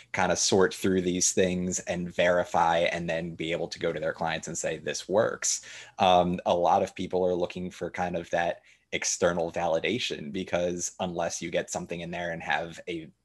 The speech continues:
very long R F P or proof of concept, it's tough to verify a lot of times, especially with how many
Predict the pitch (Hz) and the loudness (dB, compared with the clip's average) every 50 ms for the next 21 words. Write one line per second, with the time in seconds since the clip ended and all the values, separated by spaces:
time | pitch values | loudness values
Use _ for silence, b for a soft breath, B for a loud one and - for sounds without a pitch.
0 | _ _ - 87 85 80 82 82 85 82 80 85 85 82 82 - 80 87 80 78 | _ _ -18 -12 -10 -8 -8 -8 -8 -8 -8 -8 -8 -8 -6 -4 -2 -2 -2 -2
1 | 73 - - 85 78 82 80 - 82 73 - - - - 123 143 170 170 - - | -4 -6 -10 -10 -8 -8 -8 -8 -10 -10 -10 -10 -6 -2 -2 -2 -2 -2 -4 -4
2 | - - - - - b b b b b - 95 - - - - _ _ - - | -4 -6 -6 -10 -20 b b b b b -6 -4 -4 -4 -6 -8 _ _ -6 -2
3 | 92 104 107 - - - 110 107 110 113 175 - - - - - 69 65 - 64 | 0 0 0 -2 -6 -6 -4 0 0 0 0 0 -4 -6 -6 -6 -4 -4 -2 -2
4 | 69 71 - - - 67 58 55 - - - 82 - - - 90 - - 101 101 | -2 -2 -4 -4 -6 -8 -8 -10 -10 -10 -10 -8 -6 -2 -2 -2 0 0 -4 -4
5 | 90 87 - - - - 92 87 90 - 78 80 | -4 -6 -8 -10 -12 -10 -8 -8 -6 -6 -8 -8